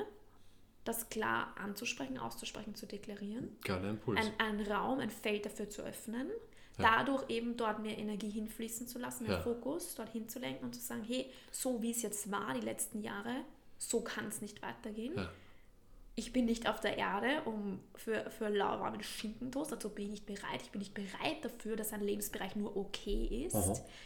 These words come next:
Speaker 1: Ich bin nicht bereit dafür, dass meine Sexualität okay ist.
Speaker 2: Mhm.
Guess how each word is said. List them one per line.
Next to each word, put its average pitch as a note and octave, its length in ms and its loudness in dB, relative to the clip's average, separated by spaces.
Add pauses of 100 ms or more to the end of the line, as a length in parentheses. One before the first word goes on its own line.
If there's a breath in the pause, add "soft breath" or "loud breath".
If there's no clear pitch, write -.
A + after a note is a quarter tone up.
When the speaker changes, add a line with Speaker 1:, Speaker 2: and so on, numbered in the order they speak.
Speaker 1:
Ich - 160 -2
bin A3+ 120 0
nicht A3 220 -4
bereit G#3 440 6
dafür, A3+ 200 4
dass A3 140 -2
meine G#3+ 140 -4
Sexualität G3+ 560 -4
okay G3 600 -2
ist. - 120 0
Speaker 2:
Mhm. F#2+ 160 6